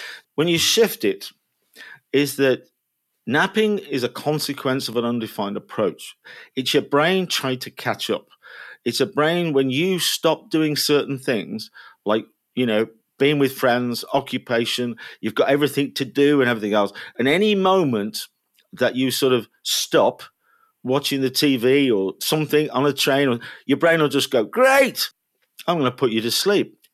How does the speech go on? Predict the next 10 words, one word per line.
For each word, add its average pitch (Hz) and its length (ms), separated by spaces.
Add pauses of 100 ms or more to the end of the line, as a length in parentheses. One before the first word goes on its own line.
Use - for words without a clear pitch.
(240)
irrespective 226 1000
if 135 240
you're 139 160
in 139 80
a 135 60
very 135 380
dangerous 127 580
or 113 180
vulnerable 107 440
position. - 560